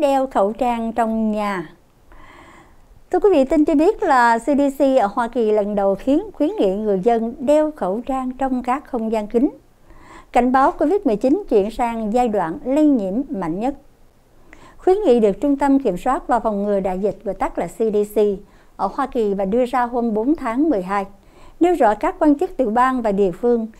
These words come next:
nên áp đặt quy định đeo khẩu trang tại các không gian kín trong nhà, trừ nhà riêng của mỗi người,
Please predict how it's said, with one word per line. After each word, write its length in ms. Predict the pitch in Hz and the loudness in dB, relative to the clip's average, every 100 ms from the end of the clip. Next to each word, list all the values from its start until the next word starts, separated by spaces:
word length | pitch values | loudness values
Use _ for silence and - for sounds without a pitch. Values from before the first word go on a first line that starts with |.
| - | -6
nên 280 | 226 226 226 - | -4 -2 -4 -6
áp 220 | 359 - | -6 -2
đặt 180 | 202 - | -4 0
quy 160 | 285 269 | 0 2
định 300 | 202 180 247 | 0 -2 -2
đeo 200 | 269 269 | -2 -2
khẩu 200 | 220 185 | -4 -4
trang 300 | 247 240 240 | -4 -4 -4
tại 220 | 226 165 160 | -6 -6 -6
các 200 | 220 277 | -8 -8
không 220 | 240 214 | -8 -4
gian 160 | 220 196 | -4 -4
kín 300 | 208 208 320 | -4 0 0
trong 160 | 233 208 | -2 -4
nhà, 220 | 196 170 - - - _ - | -6 -10 -16 -20 -20 _ 0
trừ 220 | 240 220 | 4 4
nhà 220 | 208 208 | 4 0
riêng 360 | 196 269 262 247 | 0 2 2 0
của 280 | 233 190 208 | 0 0 2
mỗi 240 | 247 190 | 0 0
người, 300 | 247 208 175 | 0 2 0